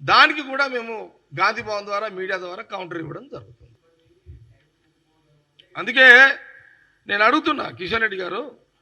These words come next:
మీకు కేటీఆర్ భాష, మోడీ గారి భాష అని ఒక మాట అడుగుతున్నా. అదొకటి చెక్ చేసుకొని మీరు మళ్ళా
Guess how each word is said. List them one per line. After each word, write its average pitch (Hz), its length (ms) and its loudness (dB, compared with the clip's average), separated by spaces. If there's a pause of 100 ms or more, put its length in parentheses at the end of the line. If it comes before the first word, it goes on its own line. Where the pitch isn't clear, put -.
(2250)
మీకు 202 260 -6 (720)
కేటీఆర్ 233 380 4
భాష, 214 280 2 (260)
మోడీ 226 240 -2
గారి 220 200 0
భాష 185 280 -2
అని 262 140 -12
ఒక 240 160 -16
మాట 180 260 -14
అడుగుతున్నా. 147 480 -18 (1300)
అదొకటి 151 380 -10
చెక్ 165 160 -6
చేసుకొని 220 360 -4
మీరు 202 140 -8
మళ్ళా 180 500 -4